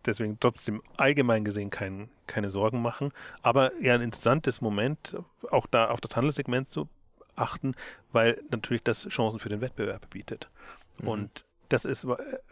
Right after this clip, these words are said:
Speaker 1: etwas, was ich versuche immer auch deutlich zu machen, weil ja immer noch die Auffassung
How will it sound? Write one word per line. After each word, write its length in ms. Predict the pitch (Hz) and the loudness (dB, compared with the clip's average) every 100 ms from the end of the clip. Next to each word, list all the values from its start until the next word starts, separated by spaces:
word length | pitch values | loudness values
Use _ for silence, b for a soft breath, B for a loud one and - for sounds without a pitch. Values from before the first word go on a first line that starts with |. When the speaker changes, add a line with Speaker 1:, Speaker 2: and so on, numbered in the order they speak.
| 269 | -2
Speaker 1:
etwas, 280 | 180 127 110 | 0 2 0
was 140 | 110 | 0
ich 100 | 113 | -4
versuche 320 | - 107 107 | -6 -4 -4
immer 180 | 117 110 - | -2 -2 -2
auch 120 | - | -4
deutlich 380 | - 120 123 117 | 2 4 4 0
zu 100 | - | -6
machen, 380 | 101 101 - 123 - B B - | -2 -2 -2 -8 -8 B B 0
weil 100 | 117 | 0
ja 60 | |
immer 180 | 117 117 | 2 2
noch 160 | 117 - | 2 0
die 120 | 110 | -2
Auffassung 520 | 107 - 107 117 104 | -2 -4 -6 -6 -10